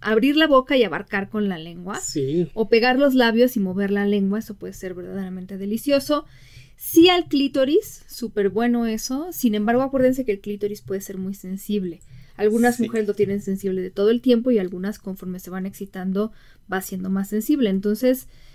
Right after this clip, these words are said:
Speaker 1: vayan viendo si no está brincando de dolor o de que no está sintiendo rico, porque ahí sí no hay de otra más que comunicarse.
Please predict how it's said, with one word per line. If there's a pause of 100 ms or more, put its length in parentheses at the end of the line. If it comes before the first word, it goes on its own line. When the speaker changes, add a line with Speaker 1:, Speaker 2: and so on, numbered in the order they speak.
(160)
Speaker 1:
vayan
viendo
si
no
está
brincando
de
dolor
o
de
que
no
está
sintiendo
rico,
porque
ahí
sí
no
hay
de
otra
más
que
comunicarse.